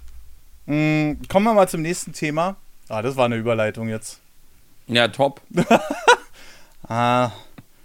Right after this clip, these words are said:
Speaker 1: äh, mir fällt aber nichts ein, weil wir jetzt so von so einem Twitter-Thema weg direkt zu Videospielen gehen. Ach, such dir eins aus, Tim. Such dir eins aus.
Speaker 2: Ja, <clears throat> also, ähm, es ist ja recht spannend, was bei Twitter jetzt so passieren wird, ne? Was da mit der Führungsriege, was er da verändern wird im Vorstand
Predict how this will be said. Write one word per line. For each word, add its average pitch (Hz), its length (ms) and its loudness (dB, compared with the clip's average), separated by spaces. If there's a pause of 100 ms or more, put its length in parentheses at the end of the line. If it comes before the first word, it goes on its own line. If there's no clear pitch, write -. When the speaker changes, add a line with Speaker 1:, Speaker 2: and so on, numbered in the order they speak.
(640)
Speaker 1:
äh, 127 140 -2
mir 127 180 -4
fällt 139 220 -2
aber 131 180 4
nichts 123 180 -4
ein, 135 300 2
weil 117 140 0
wir 123 160 4
jetzt 120 140 -2
so 131 80 -6
von 127 200 -4
so 127 80 -2
einem 123 220 -2
Twitter-Thema 127 960 0 (160)
weg 127 160 -8 (340)
direkt 131 380 -2
zu 131 100 -6
Videospielen 120 540 -4
gehen. 107 240 -6 (1000)
Ach, 156 200 6
such 208 160 4
dir 185 140 8
eins 139 120 2
aus, 143 220 0
Tim. 104 240 -6 (180)
Such 135 200 -8
dir 127 100 -2
eins 107 140 -8
aus. 107 260 -8 (1160)
Speaker 2:
Ja, 143 260 4 (200)
<clears throat> 160 360 4
also, 139 380 4
ähm, 123 520 4
es 127 180 2
ist 165 160 0
ja 143 200 6
recht 123 240 4
spannend, 107 420 0
was 98 160 4
bei 92 100 2
Twitter 95 360 2
jetzt 90 180 2
so 92 80 -6
passieren 92 480 -2
wird, 87 160 0
ne? 113 240 -2
Was 101 160 2
da 110 80 2
mit 98 160 0
der 92 80 0
Führungsriege, 110 760 2
was 95 140 2
er 92 80 -2
da 92 100 2
verändern 101 440 0
wird 98 160 2
im 85 100 -2
Vorstand 95 600 -2